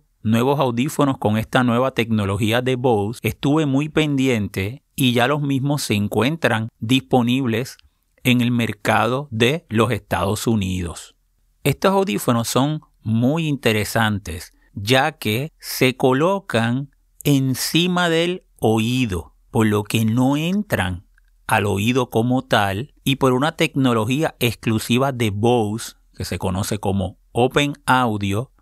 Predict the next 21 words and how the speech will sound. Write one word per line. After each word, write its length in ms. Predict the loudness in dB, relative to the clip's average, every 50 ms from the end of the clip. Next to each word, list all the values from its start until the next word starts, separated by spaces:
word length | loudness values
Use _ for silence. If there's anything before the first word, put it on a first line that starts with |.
| _ 0
permite 760 | 2 2 2 2 2 2 0 0 -2 -2 -4 -4 -6 -6 -8 _ _ _ _ _ _
escuchar 560 | -4 -4 -2 0 0 0 2 2 0 0 0
sonidos 560 | 0 0 0 2 2 2 2 0 0 0 0
de 140 | 0 0 0
una 420 | 0 0 2 2 0 0 -2 -6 _ _ _ _ 0
alta 460 | 2 2 2 2 0 -2 -2 -2 -2
calidad 640 | -2 0 0 2 2 2 0 0 0 0 -2 -4 -8 _ _
sin 460 | -14 -12 -6 0 2 2 2 2 0
tener 520 | 0 0 0 2 2 2 0 0 -2 -4 -4
que 140 | -4 -4 -4
estar 540 | -4 -8 _ 0 2 2 2 2 0 -4 -8 _ _ _ _ _ _
dentro 600 | -8 -4 0 2 2 2 0 -2 0 0 0 2
del 180 | 2 0 0 0
oído 720 | 0 0 0 0 0 0 0 0 0 -2 -4 -8 _ _ _ _ _ _ -10 -4
y 420 | -2 0 0 0 0 -2 -2 -4 -8 _ _ _ _ _ 0
permitiendo 1000 | 0 2 2 2 0 0 0 0 0 2 2 2 0 0 0 0 0 -2 -4 _ _ _ _ -2
el 320 | 0 2 2 0 -2 -4
que 320 | -2 0 0 0 -2 -4 -2
uno 320 | 0 2 2 2 0 0
pueda 380 | 0 2 2 2 0 -2 -4 _
escuchar 800 | -2 -2 -2 -4 -4 -2 -2 -2 0 0 0 2 2 0 -2 -6